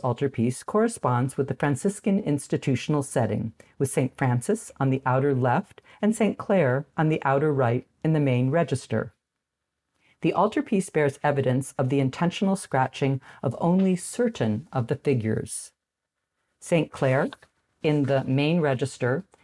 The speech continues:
and the bishop saint in the upper left gable have been scratched repeatedly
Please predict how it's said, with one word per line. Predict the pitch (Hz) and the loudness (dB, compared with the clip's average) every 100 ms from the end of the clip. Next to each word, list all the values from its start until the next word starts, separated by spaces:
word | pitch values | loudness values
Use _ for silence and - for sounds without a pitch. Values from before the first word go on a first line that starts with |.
| - | -2
and | 165 | 0
the | 147 | 2
bishop | 233 285 - | 0 0 -4
saint | - 139 123 131 - | -4 -2 -2 -2 -2
in | 151 | 0
the | 143 | 0
upper | 165 - 156 | -2 0 0
left | 135 175 226 - | 2 0 -2 -4
gable | 139 123 113 131 - - | 0 0 0 -2 -4 -10
have | - 180 | -4 -2
been | 190 | 0
scratched | 180 - 185 214 - - | -2 -4 -2 -2 -2 -4
repeatedly | 151 - - 233 147 110 107 107 | -4 -4 -2 0 2 0 -2 -4